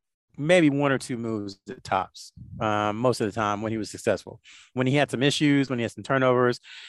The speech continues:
is when he went from a hesitation to a crossover behind the back. When you start adding, you know, different combos, that's when he ran into issues. But when it was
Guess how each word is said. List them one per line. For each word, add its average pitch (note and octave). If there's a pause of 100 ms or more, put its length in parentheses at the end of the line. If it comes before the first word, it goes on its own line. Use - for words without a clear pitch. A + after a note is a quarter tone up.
(180)
is A#2+
when A#2
he A#2+
went A2+
from G#2+
a G2+
hesitation A2+
to G#2+
a F#2+
crossover G#2+
behind G#2
the G2+
back. A2+
When A#2
you A#2
start A2+ (460)
adding, A2+
you B2+
know, G#2
different A2
combos, G#2+
that's A2+
when G#2
he G#2+
ran G#2
into G2
issues. G2+
But A2
when B2
it B2
was A2+